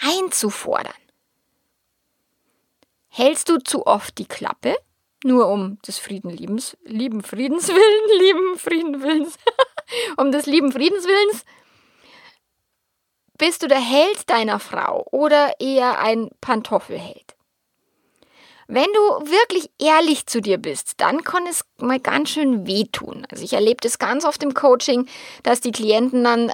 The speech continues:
sagen, "Ach du Scheiße, ja, ich hab echt jahrelang versäumt,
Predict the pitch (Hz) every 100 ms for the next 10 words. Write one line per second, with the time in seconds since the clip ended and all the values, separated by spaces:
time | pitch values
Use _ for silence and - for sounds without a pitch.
0 | - 233 220 208 - 202 - - 190 196
1 | - 220 196 196 - - - - - -
2 | 196 - - 190 - 185 190 202 185 -
3 | - - - - 180 180 165